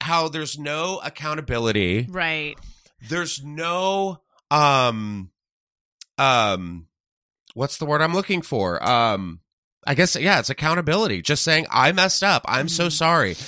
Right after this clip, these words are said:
Speaker 1: I'm sorry I
Speaker 2: Yeah.
Speaker 1: wasn't there for my friend. I asked her, 'Hey, can you tell your people to, like, back up off me? I'm getting, like, death threats and hate and all this stuff.'"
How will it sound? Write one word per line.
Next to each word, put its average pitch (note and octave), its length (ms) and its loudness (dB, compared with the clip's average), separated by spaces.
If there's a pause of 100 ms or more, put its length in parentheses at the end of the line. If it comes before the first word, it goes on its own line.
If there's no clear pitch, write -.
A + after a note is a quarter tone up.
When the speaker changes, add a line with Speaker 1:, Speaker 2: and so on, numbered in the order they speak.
(160)
Speaker 1:
I'm D3 200 2
sorry F#3 220 4
I - 20 6
Speaker 2:
Yeah. D#3+ 60 4
Speaker 1:
wasn't D3+ 260 0
there D#3 120 0
for D#3 120 -6
my D3+ 140 2
friend. F3 320 0
I C3 140 2
asked D3 320 0
her, A#2 100 -4
'Hey, E3+ 340 -4 (400)
can E3 140 -2
you G#3 100 0
tell F3+ 240 2
your F#3+ 140 2
people F3 300 0
to, E3 100 -4
like, D3+ 260 0
back B2+ 280 4
up E3+ 160 -2
off D3+ 280 4
me? F#3+ 120 0
I'm D#3 100 0
getting, D3+ 220 0
like, B2+ 260 -4
death C#3 280 0
threats E3 320 2
and A#2+ 80 -4
hate C#3+ 360 -2
and A2 240 -6
all D#3+ 220 2
this E3+ 180 -2
stuff.'" F3 220 -2